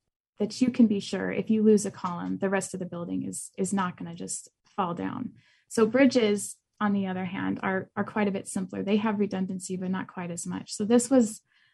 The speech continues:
a terrible failure of a bridge, um, going over the Mississippi River in Minneapolis.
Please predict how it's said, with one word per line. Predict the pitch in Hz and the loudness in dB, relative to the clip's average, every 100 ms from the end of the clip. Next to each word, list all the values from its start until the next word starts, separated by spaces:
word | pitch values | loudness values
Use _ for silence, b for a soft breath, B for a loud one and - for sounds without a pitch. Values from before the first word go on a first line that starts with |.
| _ _ _ | _ _ _
a | 202 185 190 | -2 -2 -4
terrible | - 214 196 196 | -2 0 2 -2
failure | - 190 196 190 | -2 0 2 0
of | - 190 | -4 -6
a | |
bridge, | 185 190 185 180 - _ | -4 -2 -2 -2 -8 _
um, | 196 185 180 175 | -6 -4 -6 -4
going | 185 190 - | -2 -2 -2
over | 190 180 185 | -4 -4 -4
the | 180 | -4
Mississippi | 185 180 185 190 185 | -4 -4 -6 -8 -6
River | 185 180 180 | -6 -6 -6
in | 175 180 | -6 -4
Minneapolis. | 180 95 175 175 - 57 - - | -4 -4 -4 -8 -6 -6 -8 -14